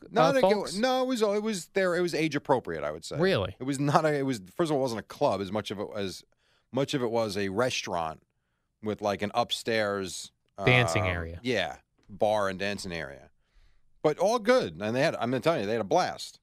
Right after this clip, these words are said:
Speaker 1: But again, things like that, like, just
Speaker 2: Was
Speaker 1: to
Speaker 2: it,
Speaker 1: think about.
Speaker 2: was
Speaker 1: Ugh.
Speaker 2: it Park East?
Speaker 1: No. I'm not gonna sit here and go over them with you.
Speaker 2: Okay.
Speaker 1: Nor
Speaker 2: I
Speaker 1: am
Speaker 2: just
Speaker 1: gonna
Speaker 2: had
Speaker 1: tell
Speaker 2: one
Speaker 1: you where it
Speaker 2: guess.
Speaker 1: was.
Speaker 2: I
Speaker 1: But
Speaker 2: only
Speaker 1: I'd be
Speaker 2: had
Speaker 1: happy to
Speaker 2: one
Speaker 1: tell you
Speaker 2: guess.
Speaker 1: off. No, I
Speaker 2: All
Speaker 1: don't mean I
Speaker 2: right.
Speaker 1: wanna tell you off. I mean, tell you off the air.
Speaker 2: Off the air.
Speaker 1: Off mic.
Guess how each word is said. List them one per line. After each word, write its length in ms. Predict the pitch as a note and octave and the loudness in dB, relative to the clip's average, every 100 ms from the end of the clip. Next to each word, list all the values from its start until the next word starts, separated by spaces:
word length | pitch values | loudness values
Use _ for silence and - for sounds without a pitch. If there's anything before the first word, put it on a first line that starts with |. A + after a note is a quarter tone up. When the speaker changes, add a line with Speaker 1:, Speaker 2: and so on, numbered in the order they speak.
| _ _ _ _ _ - | _ _ _ _ _ -2
Speaker 1:
But 120 | A3 | 0
again, 200 | A#3 F3 | 2 0
things 200 | F3 E3 | 0 0
like 140 | D3 C3+ | -2 0
that, 140 | D3 | 0
like, 200 | F2+ F#2 | 0 -4
just 180 | - G#2+ | -8 2
Speaker 2:
Was 120 | B2+ B2 | 4 4
Speaker 1:
to 80 | |
Speaker 2:
it, 60 | C3+ | 2
Speaker 1:
think 160 | F3 D#3+ | 0 -2
about. 340 | F#2+ E2 F2+ | -4 -6 -2
Speaker 2:
was 180 | C#3+ C3 B2 | 0 2 2
Speaker 1:
Ugh. 80 | |
Speaker 2:
it 140 | G#2 - | 0 0
Park 320 | - D3 - | 2 2 2
East? 460 | - D3 E3+ - - - _ _ _ | -4 -4 -4 -8 -14 -18 _ _ _
Speaker 1:
No. 280 | B2 C3+ - _ _ _ _ _ _ _ _ _ _ _ _ - | -8 -8 -10 _ _ _ _ _ _ _ _ _ _ _ _ -8
I'm 100 | B2 | -2
not 140 | D#3 | -2
gonna 140 | C3+ A#2 | -2 -4
sit 120 | C#3 | -4
here 100 | B2+ | -4
and 80 | G#2+ | 0
go 140 | G#2+ | 0
over 140 | A#2+ G2 | 0 -4
them 120 | D#2+ | -8
with 140 | D#2+ | -12
you. 100 | D2 D2 B2+ | -16 -4 0
Speaker 2:
Okay. 360 | C3 B2 A#2 - _ _ _ - | 2 2 0 -4 _ _ _ -2
Speaker 1:
Nor 100 | A2+ | 0
Speaker 2:
I 40 | |
Speaker 1:
am 40 | A2+ | 2
Speaker 2:
just 100 | G#2+ | 4
Speaker 1:
gonna 60 | |
Speaker 2:
had 80 | G#2+ | 4
Speaker 1:
tell 100 | G2+ | 4
Speaker 2:
one 80 | G#2+ | 2
Speaker 1:
you 60 | A#2 | 4
where 120 | G#2 | 2
it 20 | |
Speaker 2:
guess. 60 | G2+ | 2
Speaker 1:
was. 180 | A#2 D2+ | 0 0
Speaker 2:
I 80 | G2+ | 0
Speaker 1:
But 40 | |
Speaker 2:
only 60 | G#2 D#3 | 4 4
Speaker 1:
I'd 40 | |
be 60 | - | 4
Speaker 2:
had 40 | |
Speaker 1:
happy 60 | G#2+ | 4
to 40 | A2+ | 2
Speaker 2:
one 20 | |
Speaker 1:
tell 100 | A2+ G#2+ | 4 4
you 40 | |
Speaker 2:
guess. 80 | A2 | 4
Speaker 1:
off. 360 | A2+ D2 - _ _ _ _ _ _ _ _ _ - | 0 -2 -10 _ _ _ _ _ _ _ _ _ -4
No, 100 | F#2+ | 0
I 20 | |
Speaker 2:
All 40 | |
Speaker 1:
don't 60 | G#2 | 0
mean 60 | A#2 | 0
I 40 | |
Speaker 2:
right. 60 | E2+ | -2
Speaker 1:
wanna 120 | D#2 | -4
tell 140 | F2+ | -6
you 60 | D#2 | -2
off. 220 | D#2+ - | -2 -4
I 40 | D#2 | -14
mean, 120 | D#2 | -12
tell 120 | F2 | -8
you 80 | E2 | -4
off 160 | D2+ - | -6 -6
the 120 | C2 | -14
air. 100 | C2+ | 0
Speaker 2:
Off 220 | C3 A#2+ | 2 2
the 180 | - F#2+ | -2 -6
air. 80 | F#2+ | -4
Speaker 1:
Off 140 | F2+ F2 | -6 -4
mic. 360 | E2 - _ | -8 -8 _